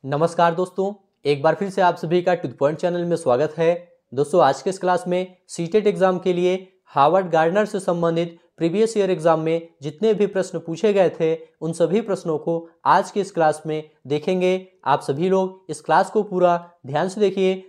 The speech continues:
क्योंकि यह क्लास आपके सीटेट एग्जाम के लिए काफ़ी ज़्यादा इंपॉर्टेंट है। तो चलिए शुरू करते हैं। पहला प्रश्न है, किस विचारक ने इस बात को नकारा है कि बुद्धि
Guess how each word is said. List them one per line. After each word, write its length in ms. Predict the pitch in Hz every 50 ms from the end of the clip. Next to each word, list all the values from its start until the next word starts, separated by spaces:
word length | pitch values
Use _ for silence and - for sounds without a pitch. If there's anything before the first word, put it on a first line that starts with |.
| _ _
क्योंकि 220 | - 160 160 - 180
यह 140 | 175 165 156
क्लास 420 | 160 165 160 175 190 190 190 - - _ _ -
आपके 320 | 120 139 156 156 - 185 165
सीटेट 400 | 170 - 180 175 175 240 214 214
एग्जाम 300 | 180 170 185 180 175 170
के 120 | 175 175
लिए 220 | 165 170 170 175 170 170 _ _ _ -
काफ़ी 320 | 143 143 151 147 - 226
ज़्यादा 320 | 196 185 156 139 135 151 175 185 - - _ _ -
इंपॉर्टेंट 500 | 175 185 180 190 196 190 196 196 175 135
है। 160 | - 123 107 98 - - _ _ _ _
तो 60 | 139
चलिए 440 | - 156 147 156 170 185 202 196 196 _ _ _ _
शुरू 260 | - - 202 196 226 220
करते 320 | 226 220 220 220 220 202
हैं। 260 | 190 190 190 196 196 - _ _ _ _ -
पहला 260 | 160 170 196 226 233
प्रश्न 300 | 233 240 208 220 - 196
है, 220 | 175 170 165 175 180 175 - _ _ _ -
किस 180 | 240 233 - 226
विचारक 520 | 180 190 185 196 185 175 180 185 170 170 -
ने 280 | 175 175 185 202 202 - _ _ _
इस 160 | 180 170 - 170
बात 340 | 156 165 170 202 202 - -
को 100 | - 196 190
नकारा 440 | 180 170 170 165 165 175 196 214 208
है 140 | 190 180 170
कि 360 | 175 180 180 180 190 190 - _ _ _ -
बुद्धि 640 | 143 160 160 151 151 170 185 196 196 196 - _